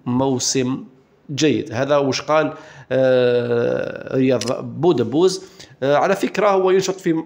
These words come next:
يعني، حاليًا في الأهلي صانع ألعاب. آه، البعض يقول، مش،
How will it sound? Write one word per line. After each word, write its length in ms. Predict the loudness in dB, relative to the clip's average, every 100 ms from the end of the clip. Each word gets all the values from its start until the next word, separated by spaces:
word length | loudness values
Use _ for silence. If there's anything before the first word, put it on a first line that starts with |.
| -4
يعني، 400 | -2 0 -2 -4
حاليًا 500 | -2 0 2 2 0
في 280 | 0 0 0 -8 -20 -20 _ _ _ -4
الأهلي 540 | -2 0 2 0 0
صانع 520 | -2 0 2 2 0 -4 -20 -20 -20 -4
ألعاب. 300 | -2 -2 -4 -12 -20 -12 0
آه، 440 | 4 4 2 -6 -18 -18 -2
البعض 380 | 2 2 2 2
يقول، 400 | 2 6 6 4
مش، 220 | 0 -2